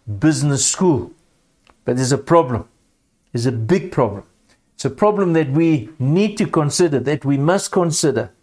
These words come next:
God is nowhere in the picture. God is not in the picture.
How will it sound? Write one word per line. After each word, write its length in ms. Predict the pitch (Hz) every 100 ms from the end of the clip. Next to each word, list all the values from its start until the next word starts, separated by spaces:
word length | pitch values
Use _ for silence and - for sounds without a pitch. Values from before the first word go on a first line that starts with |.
| _ _ _ _ _ _ _ _ -
God 400 | 143 165 208 208 - _ _ _ _ _ _ _ _ _
is 240 | 135 120 120
nowhere 800 | 131 151 165 117 123 117 117 92 _ _ _
in 100 | 120
the 100 | 117
picture. 440 | 110 110 - - 82 _ _ _ _ _ -
God 220 | 190 175
is 120 | 156
not 160 | 190 185
in 120 | 180
the 80 | 165
picture. 440 | 214 214 -